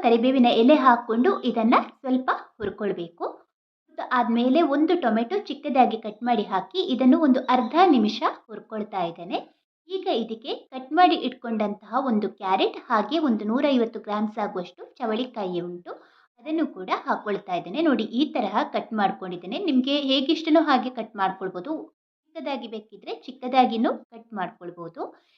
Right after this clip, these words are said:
ಈಗ ಇದನ್ನು ಒಂದು ನಿಮಿಷ ಮಧ್ಯಮ ಉರಿಯಲ್ಲಿ ಇಟ್ಕೊಂಡು ಹುರ್ಕೊಳ್ಬೇಕು. ಉಪ್ಪು ಸೇರಿಸ್ಕೊಳ್ಬೇಡಿ, ಉಪ್ಪು ಆಮೇಲೆ ಸೇರಿಸುವಂಥದ್ದು. ಇದಕ್ಕೆ ಈಗ ಒಂದು ಕಾಲ್ ಕಪ್ ನೀರನ್ನು ಸೇರಿಸ್ಕೊಳ್ತಾ ಇದ್ದೇನೆ.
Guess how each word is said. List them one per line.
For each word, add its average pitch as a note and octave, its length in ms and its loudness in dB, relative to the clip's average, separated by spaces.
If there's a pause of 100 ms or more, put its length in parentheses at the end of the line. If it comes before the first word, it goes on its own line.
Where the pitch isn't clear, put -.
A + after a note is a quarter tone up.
(260)
ಈಗ E4 220 -12 (260)
ಇದನ್ನು G#3+ 360 -10 (140)
ಒಂದು C#4+ 240 0
ನಿಮಿಷ G#3 360 2 (180)
ಮಧ್ಯಮ A#3+ 460 2
ಉರಿಯಲ್ಲಿ A3+ 440 2 (120)
ಇಟ್ಕೊಂಡು G3+ 420 -10
ಹುರ್ಕೊಳ್ಬೇಕು. G3+ 640 -4 (180)
ಉಪ್ಪು - 220 -10
ಸೇರಿಸ್ಕೊಳ್ಬೇಡಿ, F#3+ 960 -8
ಉಪ್ಪು D4+ 360 -10 (560)
ಆಮೇಲೆ C#4+ 380 -2
ಸೇರಿಸುವಂಥದ್ದು. G#3 960 -6 (560)
ಇದಕ್ಕೆ F4 280 -8
ಈಗ D4+ 140 -8
ಒಂದು C#4+ 240 0
ಕಾಲ್ C#4+ 320 0
ಕಪ್ - 320 -12 (260)
ನೀರನ್ನು B3+ 480 -4 (180)
ಸೇರಿಸ್ಕೊಳ್ತಾ A#3 680 -6
ಇದ್ದೇನೆ. F3 360 -6